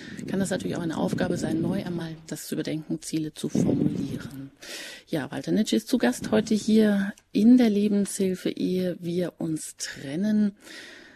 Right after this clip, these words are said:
Ehe, Burnout oder was nun? Und Walter Nitsche ist Schulungsleiter für ganzheitliche Seelsorge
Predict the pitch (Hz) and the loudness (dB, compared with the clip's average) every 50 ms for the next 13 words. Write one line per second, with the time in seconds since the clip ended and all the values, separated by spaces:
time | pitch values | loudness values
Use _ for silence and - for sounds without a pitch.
0 | - _ _ _ _ _ _ - 190 185 190 185 175 156 - 165 165 165 165 - | -20 _ _ _ _ _ _ 0 2 4 4 2 2 0 -2 -2 0 0 0 -2
1 | - - - 170 165 185 - - 170 165 156 156 151 143 - - _ - 156 151 | -2 -4 -6 -4 -4 -4 -2 -2 -4 -4 -4 -4 -4 -4 -6 -8 _ -12 -10 -10
2 | 147 160 147 - - - - - - _ - 160 151 147 151 156 165 190 220 240 | -10 -10 -10 -10 -10 -10 -12 -12 -14 _ -2 -2 0 0 0 0 2 4 6 8
3 | 247 247 247 233 226 - - - - _ - 160 151 147 143 - - - - 151 | 8 8 8 6 4 0 -6 -14 -20 _ -10 -8 -6 -6 -8 -10 -12 -10 -10 -10
4 | 151 - 156 156 160 151 - - 160 151 - - 202 - - - - - - - | -8 -4 -2 -2 -2 -2 -4 -6 -6 -4 -2 -4 -4 -4 -6 -10 -12 -12 -12 -10
5 | - - 185 185 180 165 - - 160 160 - 156 - 147 - 156 160 165 - 165 | -8 -6 -4 -2 -2 -4 -4 -8 -8 -8 -8 -6 -6 -6 -4 -4 -4 -4 -4 -6
6 | 151 160 165 156 156 151 156 156 165 165 160 - - 156 151 151 151 147 - 151 | -6 -6 -4 -6 -6 -4 -2 -2 -2 -2 -2 -2 -4 -4 -2 -2 -4 -4 -4 -4
7 | 147 147 147 147 | -4 -4 -6 -8